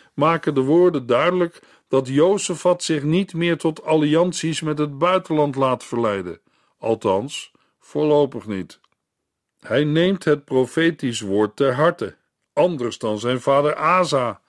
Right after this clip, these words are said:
in twee Kronieken zestien vers tien. De woorden van vers vier kijken ook vooruit, doordat ze aangeven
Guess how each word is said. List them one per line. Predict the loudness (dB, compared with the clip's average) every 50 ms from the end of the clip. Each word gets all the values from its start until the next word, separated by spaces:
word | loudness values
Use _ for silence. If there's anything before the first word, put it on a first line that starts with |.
| _ _ _ _ _ _ _
in | -8 -8 -6
twee | -2 0 0 0 0
Kronieken | -2 -4 -4 -2 -2 -4 -4 -4 -6
zestien | -2 0 0 -2 0 -4 -6 -6 -4
vers | -4 -6 -6 -6 -6
tien. | -8 -6 -6 -6 -10 -14 _ _ _ _ _ _ _ _ _ _ _ _ _ _ _ _
De | -6 -2
woorden | 0 2 2 2 2 2 0 0
van | 2 0 0 0 0
vers | -2 -2 -2 -2 -2 -6
vier | -6 -4 -2 0 2 0 0
kijken | 0 0 2 2 2 0 -4 -2
ook | -2 -2 -2 -2
vooruit, | -4 0 0 2 2 2 2 0 0 -4 _ -20 -20 _ _ _ _ _
doordat | -2 -2 2 2 2 2 2 -2
ze | -6 -4
aangeven | 0 0 2 2 2 0 0 -2 -2 -2 -2 -4 -6 -8 -10 -10